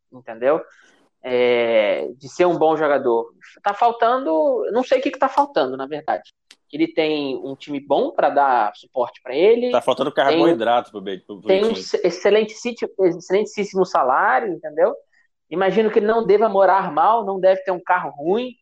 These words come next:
Speaker 1: que não tem ar-condicionado e ele não possa ir a-, ao treino em segurança. Então eu não sei o que falta, mas, assim, o Ilharão, ele provou, cara, que, é,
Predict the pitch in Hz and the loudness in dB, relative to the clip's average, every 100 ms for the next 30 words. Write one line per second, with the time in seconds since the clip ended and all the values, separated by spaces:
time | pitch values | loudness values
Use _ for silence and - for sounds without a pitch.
0 | _ 170 160 165 175 170 - 160 - 147 | _ -10 -8 -6 -6 -6 -6 -8 -6 -4
1 | 156 180 160 160 165 - 170 170 160 165 | 0 0 0 -2 -4 0 -2 0 -2 -2
2 | 147 - 151 - 151 170 147 - 156 131 | -2 0 -2 -2 -2 -2 -4 -10 -8 -4
3 | 139 220 233 _ _ _ _ _ _ 175 | -2 -2 -4 _ _ _ _ _ _ -4
4 | 190 247 254 302 - 277 285 202 - 185 | 0 2 2 0 2 2 2 -2 2 2
5 | 143 - - 139 151 156 180 240 - - | 2 -6 -14 _ -10 -6 -6 -6 -10 -16
6 | 170 - 165 160 208 208 175 180 233 247 | -16 -12 -4 0 4 4 4 4 2 -2
7 | 175 180 190 196 170 160 190 196 - 147 | -4 -4 -4 -2 -2 0 0 0 0 0
8 | 139 - - 156 156 _ _ _ _ _ | 0 -4 -8 -8 -8 _ _ _ _ _
9 | _ 139 127 127 127 120 117 110 104 | _ -8 0 4 4 4 4 2 0